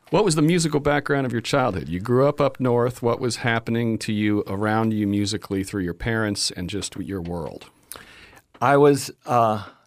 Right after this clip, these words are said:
Speaker 2: I lived in New Jersey, in, in Clifton, New Jersey, until I was eight.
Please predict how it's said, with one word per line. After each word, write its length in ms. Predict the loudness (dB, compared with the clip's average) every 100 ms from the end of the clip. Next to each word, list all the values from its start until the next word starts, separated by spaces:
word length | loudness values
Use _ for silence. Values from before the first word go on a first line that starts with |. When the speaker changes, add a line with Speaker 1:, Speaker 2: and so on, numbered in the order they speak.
| _ _ _ _ _ _ -2
Speaker 2:
I 80 |
lived 240 | 2 2 2
in 80 | -2
New 80 |
Jersey, 680 | -2 0 0 0 -2 -6 -8 -16 _
in, 300 | -12 -12 -14 _ -14
in 280 | -12 -12 -16 -12
Clifton, 420 | -2 -2 -2 -6
New 100 | -4
Jersey, 360 | -4 -2 -2 -6
until 220 | -8 -4
I 100 | -4
was 160 | -6 -12 _
eight. 380 | -6 -6 -12 -20